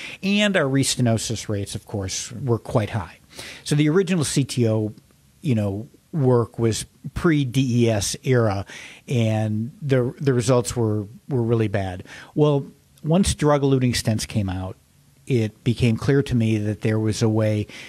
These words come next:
to keep these arteries open if we could open them. So I got involved with a lot of the original research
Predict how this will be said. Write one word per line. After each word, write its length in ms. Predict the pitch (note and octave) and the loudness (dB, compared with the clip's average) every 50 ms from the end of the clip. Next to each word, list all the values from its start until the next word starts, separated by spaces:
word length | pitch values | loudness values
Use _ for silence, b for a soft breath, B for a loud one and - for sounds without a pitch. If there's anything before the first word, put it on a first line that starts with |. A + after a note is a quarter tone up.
| B B _ | B B _
to 340 | - - A#2+ A2+ A2 G#2 - - | -4 0 2 2 2 0 -2 -2
keep 240 | - - E3 C#3 - | 0 0 0 0 2
these 220 | C#3+ B2+ A2+ A#2+ | 0 2 2 2
arteries 440 | A2 G#2+ G#2+ A2+ G#2+ A2 G#2 G2 - - | 2 2 2 2 2 2 0 0 -2 0
open 400 | - C#3+ C#3+ C#3 - G#2+ G#2 B B B B B B | 2 2 2 2 0 -2 -2 B B B B B B
if 220 | E3 D#3+ - - | -2 -2 0 2
we 100 | C#3+ B2+ | 0 0
could 400 | A#2 - - - F3+ E3 C#3+ D3 - | 0 0 -2 0 2 2 2 0 0
open 400 | A#2+ A2+ G2+ - G#2+ F#2 F2 F2+ | -4 -4 -4 -6 -8 -10 -10 -14
them. 260 | G2+ G2 G2+ A#2 - _ _ _ _ _ _ B B B B B B B B B B | -16 -16 -16 -18 -20 _ _ _ _ _ _ B B B B B B B B B B
So 500 | - - - - C#3 B2+ B2 B2 A#2+ B2+ - | -10 -4 0 2 4 4 4 4 2 0 -2
I 240 | C#3+ C#3 C#3 C#3+ | 0 2 2 2
got 220 | D3 D3 C#3+ C#3 C3+ | 4 4 2 2 2
involved 560 | C3 B2+ B2 A2+ A#2 A#2 A2+ A#2 A#2 G#2+ G#2+ | 2 0 0 0 2 2 4 2 2 0 -2
with 140 | G#2+ G2 F#2 | -6 -4 -2
a 40 | G#2+ | 0
lot 240 | A2+ A#2+ C3 C#3 | 0 2 2 2
of 120 | C#3 C3+ A#2+ | 0 0 2
the 100 | A#2 A2 | 0 0
original 440 | G#2 G#2 A2 G#2 G2+ G#2+ G#2+ G#2 G2 | 2 0 -2 -2 -2 -2 -4 -2 -2
research 680 | G#2 G#2 G2+ - - - A2+ G2+ G2 F#2+ - - - | -2 -2 -2 -4 -4 -4 -2 -4 -4 -6 -8 -12 -16